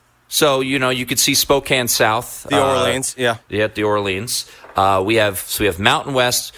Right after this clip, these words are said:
Speaker 1: uh, Pac-twelve, final, final go around for the old Pac-twelve.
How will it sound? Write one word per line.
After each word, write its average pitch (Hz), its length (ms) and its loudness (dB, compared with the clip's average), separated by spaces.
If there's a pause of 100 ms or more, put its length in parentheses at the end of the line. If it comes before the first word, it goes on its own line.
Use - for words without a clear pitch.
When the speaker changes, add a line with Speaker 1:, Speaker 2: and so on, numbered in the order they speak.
(180)
Speaker 1:
uh, 95 280 2
Pac-twelve, 135 720 0 (360)
final, 110 500 -2
final 110 440 0
go 107 200 2
around 104 280 0
for 101 100 -10
the 95 100 -2
old 95 180 0
Pac-twelve. 95 680 0